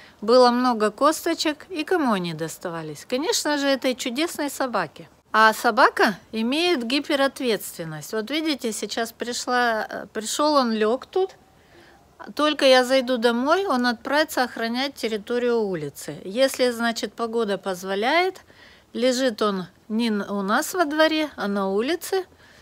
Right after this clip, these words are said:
Ну, а если погода не позволяет, идёт дождь, он идёт, конечно, ложиться в своём домике. Всех соседей сопровождает и в магазин,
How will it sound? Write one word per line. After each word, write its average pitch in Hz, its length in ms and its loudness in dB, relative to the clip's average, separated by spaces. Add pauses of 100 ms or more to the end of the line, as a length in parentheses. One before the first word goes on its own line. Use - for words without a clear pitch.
(240)
Ну, 247 120 -2
а 330 60 2
если 285 300 2
погода 247 460 2
не 226 120 0
позволяет, 240 640 0
идёт 214 420 -2
дождь, 285 360 -2
он 277 260 -4
идёт, 220 360 -4
конечно, 208 440 -6
ложиться 202 460 -4
в - 40 -12
своём 220 420 0
домике. 165 580 -2 (260)
Всех 294 200 0
соседей 240 640 2
сопровождает 214 1300 0
и 214 140 0
в 208 100 -4
магазин, 214 720 -2